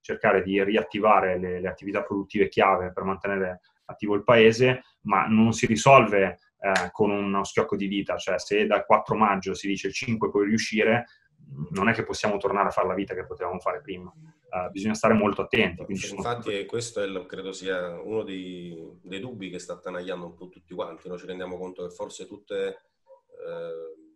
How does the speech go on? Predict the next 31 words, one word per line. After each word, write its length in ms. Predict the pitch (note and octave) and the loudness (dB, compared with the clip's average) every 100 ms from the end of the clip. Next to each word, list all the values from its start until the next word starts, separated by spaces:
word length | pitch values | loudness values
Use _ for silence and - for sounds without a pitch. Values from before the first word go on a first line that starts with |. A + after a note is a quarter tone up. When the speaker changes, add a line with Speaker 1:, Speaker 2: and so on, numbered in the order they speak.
| _ _ _ _ | _ _ _ _
Speaker 2:
chi 140 | - | -20
più 120 | - | -16
chi 100 | C3+ | -10
meno, 260 | A2+ A#2 F#2 | -6 -6 -6
ma 160 | F#2 F2 | -8 -10
in, 400 | F#2+ F#2+ F2 F2 | -12 -14 -16 -18
praticamente 460 | - F#2+ A#2 A#2+ - | -16 -8 -4 -4 -4
in 60 | G2+ | -8
ogni 240 | G#2+ G2+ | -8 -10
paese, 340 | F#2 F#2+ E2 F#2 | -8 -8 -8 -12
no? 120 | F2+ | -10
Ne, 160 | F2 | -12
ne 120 | F2 E2+ | -14 -16
discutevamo 460 | - - F2+ F2+ | -18 -12 -10 -10
prima, 360 | F#2 G#2 G2 E2+ | -12 -10 -10 -10
eh, 540 | - _ _ _ F2 | -14 _ _ _ -14
da 100 | F2 | -10
un 80 | F#2+ | -10
punto 200 | A2+ A2+ | -10 -10
di 80 | A2 | -12
vista 160 | G#2+ | -12
sociologico 580 | F#2 G2 A#2 G2 F#2 E2+ | -10 -6 -4 -4 -8 -12
diventa 420 | E2+ F2+ F2 F2+ | -10 -10 -10 -12
veramente 380 | E2+ F2 F#2+ G2 | -10 -8 -8 -8
interessante 640 | A2 - F2+ - F#2+ F#2 F2+ | -10 -8 -10 -8 -10 -8 -10
anche 220 | F2+ F#2+ | -12 -10
capire 320 | F#2 F#2 F2+ | -10 -10 -12
in 60 | F2 | -12
che 120 | F2+ | -12
modo, 520 | F2+ F2+ F2 F2 - _ _ _ _ _ _ - | -8 -8 -6 -10 -12 _ _ _ _ _ _ -12
eh, 500 | F2 E2 E2+ E2 D#2 | -10 -8 -8 -10 -12